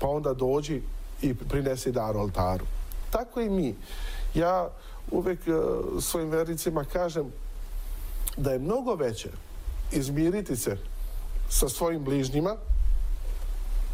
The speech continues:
nego gledati šta si jeo i šta si postio. Jer ima, ima ona baš prava poslovica, kaže, „Teško onima koji meso ne jedu, a ljudske kosti glođu.”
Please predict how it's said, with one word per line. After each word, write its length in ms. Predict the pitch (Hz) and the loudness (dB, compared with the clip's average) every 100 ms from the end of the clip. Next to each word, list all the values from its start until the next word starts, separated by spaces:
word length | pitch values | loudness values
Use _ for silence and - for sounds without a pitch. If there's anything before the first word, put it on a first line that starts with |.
| - - - - - | -2 -2 -2 0 2
nego 400 | 170 165 160 151 - - - - | 2 2 0 -2 -6 -12 -8 -2
gledati 420 | 156 208 190 165 | 0 2 0 -2
šta 260 | 131 - 185 | -4 -2 -2
si 180 | - 160 | -2 0
jeo 300 | 175 208 180 | 2 4 2
i 80 | 156 | 0
šta 220 | - 202 | -2 -4
si 140 | - | -6
postio. 500 | 120 87 - - - - - - - - - - - | -4 -2 -2 -2 -2 -2 -4 -4 -4 -4 -6 -4 0
Jer 140 | 127 | 2
ima, 320 | 127 143 143 127 - - - - | 2 2 0 0 -6 -8 -6 -2
ima 200 | 135 127 | 2 4
ona 320 | 127 135 147 131 - - - - - | 4 2 2 2 0 -8 -6 -6 -2
baš 280 | 151 131 - - | -2 -2 -6 -4
prava 400 | - 160 160 123 | 0 2 2 2
poslovica, 600 | 107 - 120 160 147 131 127 | 0 0 0 0 -2 -2 0
kaže, 260 | 147 143 127 | 0 2 0
„Teško 420 | 147 139 - 135 | 2 0 0 0
onima 340 | 147 170 147 120 - - - - - | 2 2 0 -2 -6 -6 -6 -6 -2
koji 220 | 147 131 | 0 2
meso 420 | 139 156 147 135 | 2 2 2 0
ne 140 | 135 147 | 2 2
jedu, 200 | 147 143 | 2 2
a 120 | 135 | 2
ljudske 340 | 139 135 135 | 0 -2 -2
kosti 340 | 117 131 - 117 | 0 -2 0 0
glođu.” 320 | 117 101 | 2 0